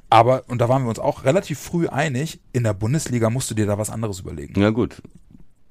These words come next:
Speaker 2: vermutlich, ne?
Speaker 1: Ja.
Speaker 2: Also ich glaube, dass, äh, Grosso auch in der ersten Liga eine Rolle spielen wird. Also wir müssen halt, die Frage ist halt immer,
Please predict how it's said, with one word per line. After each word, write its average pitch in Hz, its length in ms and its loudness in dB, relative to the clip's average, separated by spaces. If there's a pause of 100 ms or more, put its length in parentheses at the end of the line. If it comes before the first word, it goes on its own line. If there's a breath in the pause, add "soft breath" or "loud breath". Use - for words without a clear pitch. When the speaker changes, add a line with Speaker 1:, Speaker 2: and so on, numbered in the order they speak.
(120)
Speaker 2:
vermutlich, 101 680 4
ne? 98 320 2
Speaker 1:
Ja. 101 60 0
Speaker 2:
Also 90 440 4
ich 85 160 0
glaube, 101 320 6
dass, 90 220 -2
äh, 90 260 0
Grosso 110 400 4
auch 101 120 6
in 101 100 6
der 87 120 6
ersten 104 260 4
Liga 117 180 4
eine 110 120 6
Rolle 110 340 6
spielen 110 480 4
wird. 107 140 4
Also 117 200 6
wir 127 80 10
müssen 165 300 6
halt, 165 160 2 (280 loud breath)
die 143 60 4
Frage 170 340 4
ist 156 200 4
halt 156 160 8
immer, 151 420 6